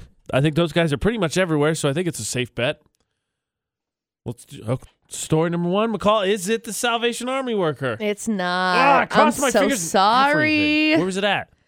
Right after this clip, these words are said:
Speaker 2: Uh, that one was in Maryland.
Speaker 1: Not even close.
Speaker 2: Nope.
Speaker 1: Okay. Sorry, Ken. That is not a W.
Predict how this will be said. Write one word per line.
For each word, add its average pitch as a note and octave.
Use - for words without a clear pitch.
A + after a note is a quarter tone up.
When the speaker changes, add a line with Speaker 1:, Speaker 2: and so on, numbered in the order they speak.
Speaker 2:
Uh, G3+
that A3+
one B3+
was A3+
in G3
Maryland. E3+
Speaker 1:
Not G#2+
even G2
close. -
Speaker 2:
Nope. D#3
Speaker 1:
Okay. C#3
Sorry, C4
Ken. A#3+
That F3
is C#3
not F3+
a G3+
W. D3